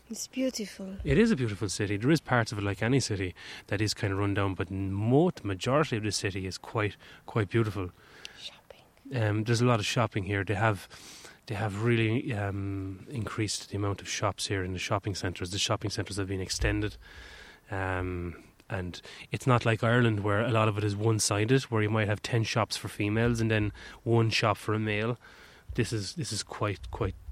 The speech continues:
Speaker 2: quite, um, balanced. And the sh-, and the prices here are quite good. But, um, I was just talking about the history of Szczecin, Kasia.
Speaker 1: Mm-hmm.
Speaker 2: And, um, I don't know much about sh-, the history of Szczecin.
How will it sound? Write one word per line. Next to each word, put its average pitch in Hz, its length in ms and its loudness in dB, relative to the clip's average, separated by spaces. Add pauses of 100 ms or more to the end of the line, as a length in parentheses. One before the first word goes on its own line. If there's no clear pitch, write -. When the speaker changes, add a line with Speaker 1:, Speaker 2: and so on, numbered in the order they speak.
(220)
Speaker 2:
quite, 98 320 -6
um, 92 320 -2
balanced. 92 540 0 (560)
And 117 140 4
the 117 60 2
sh-, - 120 -2
and 113 280 0
the 113 60 -10
prices 123 380 0
here 117 160 2
are 104 40 -4
quite 117 220 -2
good. 113 220 0 (1300)
But, 104 220 0
um, 107 420 0 (300)
I 147 80 4
was 135 140 6
just 135 160 0
talking 131 340 2
about 113 240 0
the 113 80 -4
history 113 520 0
of 107 180 -4
Szczecin, 104 480 -8
Kasia. 110 320 -6 (240)
Speaker 1:
Mm-hmm. 220 200 -6 (360)
Speaker 2:
And, 104 360 0
um, 101 500 -2 (280)
I 113 80 -2
don't 104 120 0
know 104 100 0
much 113 240 0
about 110 220 -2
sh-, - 240 -8
the 110 80 -8
history 101 340 -4
of 95 80 -4
Szczecin. - 420 -6